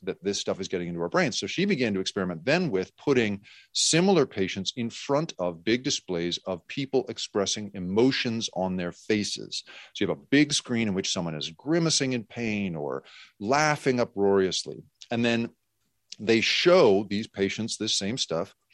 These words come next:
and they ask them, "What do you see?" And time and again, consciously, the patients say,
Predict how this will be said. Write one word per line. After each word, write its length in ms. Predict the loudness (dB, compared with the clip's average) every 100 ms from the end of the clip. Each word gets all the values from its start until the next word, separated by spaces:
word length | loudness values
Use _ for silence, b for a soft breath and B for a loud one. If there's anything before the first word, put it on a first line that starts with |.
| b b
and 140 | -4 0
they 120 | 2
ask 280 | 0 -2 -2
them, 240 | -2 -2 b b _ _ _
"What 380 | -6 2 2 2
do 80 | -2
you 140 | 0
see?" 480 | 0 2 0 -2 -6 -6
And 160 | -6 -8 _
time 280 | -2 0 2
and 40 |
again, 300 | 2 0 0
consciously, 560 | -2 -2 0 -2 -2 -4
the 100 | -4
patients 460 | -2 -2 -2 -2
say, 300 | 0 0 -2